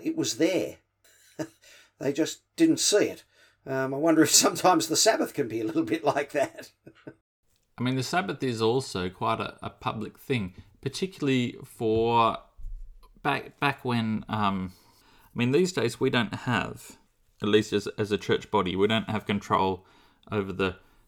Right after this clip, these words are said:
Speaker 2: the structures. We have a separation of, of s-, government and state from religion. But if you were in an ancient Hebrew town and no one worked on Sabbath, and that was, that was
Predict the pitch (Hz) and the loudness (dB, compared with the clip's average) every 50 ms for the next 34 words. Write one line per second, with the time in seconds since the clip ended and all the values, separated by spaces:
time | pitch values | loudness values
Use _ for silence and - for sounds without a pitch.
0 | _ - - - - - - 110 101 - - - - 104 95 98 92 - - _ | _ -8 -6 -4 -4 -4 -4 -4 -4 -4 -6 -6 -2 -2 -2 -2 -4 -6 -12 _
1 | _ _ _ _ _ - 110 107 104 95 104 - - 110 - - 101 95 92 - | _ _ _ _ _ -2 0 0 0 0 -2 -4 -6 -6 -2 0 -2 -2 -2 -4
2 | - 98 92 87 - - - 95 90 - _ _ _ - - - _ - - 90 | -6 -6 -6 -6 -8 -8 -10 -10 -10 -10 _ _ _ -18 -18 -16 _ -8 -6 -6
3 | 90 - - - - - - - _ _ _ _ _ _ _ _ - - 101 - | -6 -6 -8 -16 -16 -16 -18 -20 _ _ _ _ _ _ _ _ -12 -12 -10 -10
4 | - - - 82 78 - - - - 101 90 82 78 - _ _ _ _ - 98 | -10 -10 -10 -10 -10 -10 -14 -12 -10 -10 -10 -10 -12 -18 _ _ _ _ -12 -6
5 | 104 98 92 - 101 - - - - - - _ _ _ _ - - - - - | -4 -4 -4 -6 -8 -14 -18 -18 -20 -20 -20 _ _ _ _ -20 -20 -20 -12 -6
6 | 113 110 - - 180 190 151 131 123 120 113 113 110 107 104 107 110 113 110 - | -6 -6 -4 -2 -2 2 4 6 6 6 4 4 2 0 0 0 0 -2 -4 -6
7 | - 104 92 92 - _ _ _ _ _ _ _ _ _ _ _ - 101 117 113 | -6 -6 -6 -8 -10 _ _ _ _ _ _ _ _ _ _ _ -10 -4 -4 -2
8 | 95 104 107 101 98 95 92 90 92 _ _ - - - 117 95 92 - - - | -2 0 0 2 2 0 -2 -6 -10 _ _ -18 -10 -8 -8 -8 -8 -12 -16 -18
9 | _ - _ _ _ _ _ _ _ - - 98 98 98 101 107 113 131 143 139 | _ -20 _ _ _ _ _ _ _ -12 -8 -4 -2 0 2 2 4 4 4 2
10 | 113 98 90 85 - 90 - - - - - _ _ - - _ _ _ _ _ | 0 -2 -4 -6 -10 -12 -14 -14 -14 -16 -20 _ _ -20 -20 _ _ _ _ _
11 | _ _ - 101 95 87 - - - - - - _ _ _ _ _ _ _ _ | _ _ -10 -10 -10 -10 -12 -12 -14 -14 -14 -20 _ _ _ _ _ _ _ _
12 | _ _ - 113 113 113 87 117 110 - - - - - _ - 127 - - 127 | _ _ -6 -4 -2 -2 0 -2 -2 -4 -6 -14 -18 -18 _ -8 -6 -2 0 0
13 | 123 110 - - - | 0 0 -4 -8 -14